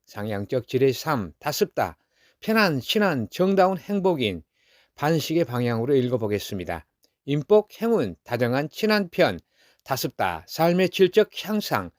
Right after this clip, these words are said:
부부는 웃게나, 신부 신랑 신나게 살게, 좋다, 연인 중 연인. 가운데 파란색 부분은 행복한 인생 가로 세로 같은 시입니다.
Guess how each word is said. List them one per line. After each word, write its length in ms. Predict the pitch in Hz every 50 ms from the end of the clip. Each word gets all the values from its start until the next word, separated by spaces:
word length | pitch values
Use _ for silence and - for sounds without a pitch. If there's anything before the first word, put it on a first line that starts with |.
| _ _ _ _ _ _
부부는 440 | - 214 202 233 269 262 254 220 160 131
웃게나, 600 | 180 208 196 - 214 190 170 143 110 92 82 - _ _ _ _
신부 320 | _ - - 143 120 135 123
신랑 400 | - - 139 135 143 147 - - _ _
신나게 420 | - - 208 214 226 240 190 196 170
살게, 560 | - - 151 147 139 123 113 104 90 85 - _ _ -
좋다, 540 | - 104 107 113 110 - 123 127 - - _ - 135
연인 340 | 135 147 170 196 208 202 180
중 300 | 175 180 175 170 160 143
연인. 480 | 139 135 131 120 107 95 85 78 76 - _ _ _ _ _ _ _ _ _ _
가운데 360 | - 127 131 151 160 185 196
파란색 500 | - - 220 220 220 202 - 208 175 -
부분은 540 | 156 147 131 135 131 107 95 101 123 160 - _ _ _ -
행복한 420 | 196 208 190 202 - - 208 175
인생 400 | 151 147 139 127 - 180 185 180
가로 260 | - - 139 139 156 139
세로 220 | - 170 165 160
같은 280 | - 139 123 - 143 131
시입니다. 680 | 120 - 147 131 113 104 101 98 82 87 80 78 -